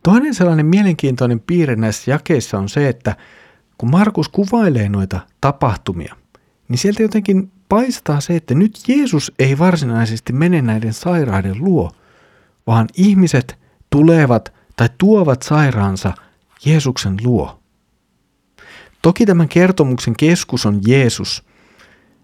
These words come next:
ja hänen toimintansa ja se, mitä Jeesuksesta löydetään, mutta selvästi ihmiset nyt toimivat. He tulevat Jeesuksen luo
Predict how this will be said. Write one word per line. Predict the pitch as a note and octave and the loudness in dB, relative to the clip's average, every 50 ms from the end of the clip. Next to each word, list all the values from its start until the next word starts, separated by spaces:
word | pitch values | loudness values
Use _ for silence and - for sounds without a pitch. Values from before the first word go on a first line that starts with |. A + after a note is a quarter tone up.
| _ _ _ | _ _ _
ja | - G#2 | -2 0
hänen | G2+ B2+ B2+ C3 B2 A2+ | 2 4 4 4 2 2
toimintansa | - B2+ B2+ C3+ C3+ B2+ B2 A#2 A2 G2+ G2 G2+ G2 F#2 G#2+ | 2 4 4 4 4 4 4 2 2 0 0 -2 -2 -2 -4
ja | G2+ G2 - | -4 -2 -2
se, | - B2 | 0 0
mitä | B2+ C#3 C3+ - B2 | 0 0 0 0 0
Jeesuksesta | A2 A#2+ C3+ D3 C#3+ C3+ B2 - - A2 - - G2 F#2 | 2 2 2 0 0 0 -4 -4 -8 -10 -8 -6 -2 0
löydetään, | B2+ D3+ D#3 C3+ A2 - - A2 G2+ G2+ F#2 - - - _ _ _ _ _ _ _ _ _ _ - | 2 2 2 0 -2 -2 -2 -4 -4 -4 -6 -8 -14 -20 _ _ _ _ _ _ _ _ _ _ -18
mutta | D#3+ C3 - B2+ | -12 -10 -8 -4
selvästi | - - G3+ G3+ A3 F#3+ E3 - - - B2 - - _ _ _ _ _ _ _ _ _ - _ _ _ | 0 0 0 0 0 -2 -4 -4 -2 -2 -4 -4 -6 _ _ _ _ _ _ _ _ _ -20 _ _ _
ihmiset | - A3 A#3 A3+ G#3+ G3 D#3+ - A#2+ F#2 - - - - _ _ _ _ _ _ _ - | 2 2 4 4 4 2 2 2 0 -2 -2 -6 -14 -20 _ _ _ _ _ _ _ -4
nyt | C3 B2 - - | -4 -4 -2 0
toimivat. | - B2 A#2 A2 G2 F#2 E2+ - - - - - _ _ _ _ _ _ _ _ _ _ _ - - | 2 2 2 2 2 0 -4 -6 -12 -18 -20 -20 _ _ _ _ _ _ _ _ _ _ _ -2 2
He | D#3+ F3 | 2 2
tulevat | - - D#3+ D#3 D#3 D#3 D#3 D3 C3 A#2 G#2+ - - | 4 4 4 4 4 4 2 0 0 -2 -4 -4 -2
Jeesuksen | G#2+ G#2+ G#2+ G#2 G#2+ - - G#2+ F#2+ F#2+ | -2 0 0 -2 -4 -6 -6 -6 -4 -4
luo | F#2+ F#2+ | -4 -6